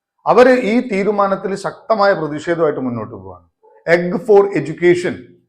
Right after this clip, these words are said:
എന്നും പറഞ്ഞ് അവരൊരു ക്യാമ്പയിൻ തുടങ്ങിയിട്ടുണ്ട്. പല സന്നദ്ധ പ്രവർത്തകരും പി ടി എയും രക്ഷിതാക്കളും പല, ലൈക്ക്, പ്രൈവറ്റ്, പ്രൈവറ്റ് മുതലാളിമാരും ഒക്കെ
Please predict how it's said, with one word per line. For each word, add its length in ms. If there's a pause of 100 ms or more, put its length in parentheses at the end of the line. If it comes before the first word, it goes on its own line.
എന്നും 200
പറഞ്ഞ് 180
അവരൊരു 240
ക്യാമ്പയിൻ 540
തുടങ്ങിയിട്ടുണ്ട്. 560 (760)
പല 160
സന്നദ്ധ 520
പ്രവർത്തകരും 880 (160)
പി 260
ടി 40
എയും 680
രക്ഷിതാക്കളും 1000 (720)
പല, 140 (260)
ലൈക്ക്, 320
പ്രൈവറ്റ്, 680
പ്രൈവറ്റ് 760 (400)
മുതലാളിമാരും 880
ഒക്കെ 320